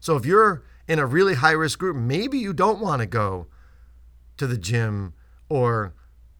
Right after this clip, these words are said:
concerts or those things without masking. Maybe you wanna find ways to mitigate your risk a little more, but for the vast majority of society, no. However, unfortunately, this is the kind of messaging we get.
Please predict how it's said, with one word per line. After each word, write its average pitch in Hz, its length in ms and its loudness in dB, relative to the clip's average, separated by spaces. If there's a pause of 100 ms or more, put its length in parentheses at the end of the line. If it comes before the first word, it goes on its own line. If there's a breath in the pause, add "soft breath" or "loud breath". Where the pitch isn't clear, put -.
concerts 120 500 0
or 139 180 -4
those 120 240 0
things 120 180 -4
without 110 240 0
masking. 90 540 -8
Maybe 165 240 -6
you 165 160 -6
wanna 254 240 -2
find 127 300 0
ways 110 240 -4
to 113 100 -8
mitigate 107 380 -6
your 101 80 -6
risk 98 180 -10
a 107 40 -8
little 101 120 -8
more, 95 160 -8
but 98 220 -8
for 110 60 -8
the 95 100 -6
vast 131 480 0
majority 156 400 -4
of 147 100 -8
society, 135 480 -6
no. 107 200 -6 (2000)
However, 113 520 0 (420 loud breath)
unfortunately, 143 600 -2 (300 soft breath)
this 143 100 -4
is 113 60 -4
the 120 60 -8
kind 131 180 2
of 120 40 0
messaging 113 380 -4
we 101 140 -6
get. 85 260 -8